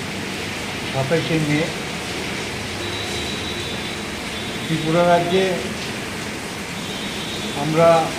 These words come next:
জওহরলাল মঞ্চের উদ্যোগে ওনার ষাটতম মৃত্যুবার্ষিকী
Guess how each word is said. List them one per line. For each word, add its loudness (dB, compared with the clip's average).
জওহরলাল 6
মঞ্চের 2
উদ্যোগে 4
ওনার 4
ষাটতম 2
মৃত্যুবার্ষিকী 2